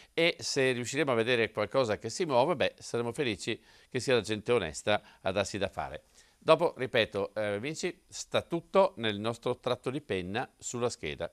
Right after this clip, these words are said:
quando sarà il quattro marzo. Grazie a Giuseppe Prete, buona serata a tutti, buon weekend ovviamente e, e avanti così. Come sapete, Casa Caffè è sempre con voi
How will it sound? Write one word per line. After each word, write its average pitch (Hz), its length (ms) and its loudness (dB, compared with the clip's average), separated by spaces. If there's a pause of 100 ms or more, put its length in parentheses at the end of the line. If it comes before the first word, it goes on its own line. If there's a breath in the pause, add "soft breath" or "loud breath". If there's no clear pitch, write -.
quando 101 240 -8
sarà 78 260 -8 (220 soft breath)
il - 120 -12
quattro 101 300 0
marzo. 78 280 -6 (220 soft breath)
Grazie 175 480 6
a 123 120 0
Giuseppe 120 340 0
Prete, 185 380 0 (400 soft breath)
buona 139 280 -2
serata 156 340 2
a 131 40 0
tutti, 214 460 -2
buon 147 260 2
weekend 147 560 4
ovviamente 160 800 0
e, 127 720 4 (160 soft breath)
e - 80 -2
avanti 123 260 4
così. 101 320 -2 (160)
Come 131 200 0
sapete, 113 420 -4
Casa 123 240 0
Caffè 110 340 -4
è - 60 -20
sempre 143 280 -6
con 135 160 -6
voi 98 240 -4